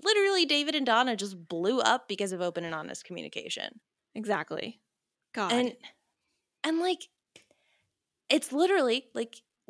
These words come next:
Speaker 1: we just said, like, it's, it's not that he won't, it's that he can't, and then Emma calls him and is like,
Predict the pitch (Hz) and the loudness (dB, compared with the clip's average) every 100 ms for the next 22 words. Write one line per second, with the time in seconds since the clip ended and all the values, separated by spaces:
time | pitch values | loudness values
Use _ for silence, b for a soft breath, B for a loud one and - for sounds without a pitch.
0 | 220 233 226 247 226 233 269 - - - | -20 -18 -6 -2 0 0 0 -2 -12 -16
1 | _ 214 - - _ 220 208 214 277 269 | _ -6 -6 -10 _ -4 -2 -2 -2 -2
2 | 226 220 269 262 247 233 214 190 - - | -4 -2 2 2 0 -4 -4 -6 -10 -8
3 | 269 277 196 220 233 226 226 - 233 254 | 0 2 2 0 -2 0 0 0 0 0
4 | 247 214 247 254 226 202 196 190 b b | 0 0 2 0 -2 -2 -2 -8 b b
5 | b b - 233 220 214 202 196 | b b -4 0 2 4 2 2